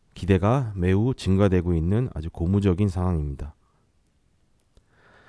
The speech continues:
어, 두 번째는 사 개년 예상 매출과 주요 영업 지표입니다. 이거는, 어, 올해를 빼고 내년부터는 주간적인 저희의 회사 내부적인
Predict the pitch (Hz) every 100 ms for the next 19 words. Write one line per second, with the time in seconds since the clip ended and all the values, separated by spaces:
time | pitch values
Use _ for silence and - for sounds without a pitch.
0 | _ _ - 95 87 85 85 82 80 120
1 | 139 135 139 151 98 78 - _ - -
2 | _ _ - - 98 104 123 135 143 92
3 | 104 120 95 - 90 98 135 120 - 98
4 | 82 90 95 - - 127 95 82 80 82
5 | _ - - - - - 104 104 120 110
6 | - - - 101 101 98 90 107 147 147
7 | - _ _ - 151 147 127 127 117 156
8 | 180 - 98 123 123 123 104 117 113 95
9 | - 95 127 127 101 92 127 170 - _
10 | _ - 87 92 90 87 123 123 98 78
11 | 90 117 123 107 104 98